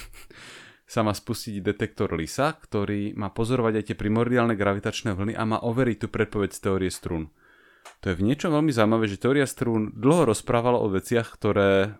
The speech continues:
sa nám javili, že nepozorovateľné. Takže tu gravita-, tu urobili pomocou teórie strún predpoveď, ktorá je testovateľná a keď sa nepotvrdí, tak nevylúči kompletne teóriu strún, ale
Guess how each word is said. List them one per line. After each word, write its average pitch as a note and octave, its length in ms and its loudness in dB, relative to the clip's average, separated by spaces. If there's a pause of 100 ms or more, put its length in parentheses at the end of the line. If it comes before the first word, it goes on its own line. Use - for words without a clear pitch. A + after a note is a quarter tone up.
(800)
sa A#2 260 0
nám A2+ 160 4
javili, G#2+ 320 2
že F#2+ 100 -2
nepozorovateľné. E2+ 920 -2 (1700)
Takže G2 480 0
tu D#3+ 240 0
gravita-, B2 460 6
tu - 240 0
urobili B2 580 6
pomocou A#2 400 2
teórie A2+ 320 4
strún A2 320 2
predpoveď, A#2 680 2
ktorá G#2 280 4
je F#2 120 -2
testovateľná C3+ 720 0
a G#2+ 200 -8
keď C#3 200 -2
sa - 120 2
nepotvrdí, A#2 600 0
tak A#2 160 0
nevylúči C3+ 480 2
kompletne G#2 520 0
teóriu A2+ 320 2
strún, D3 360 0
ale A2+ 320 2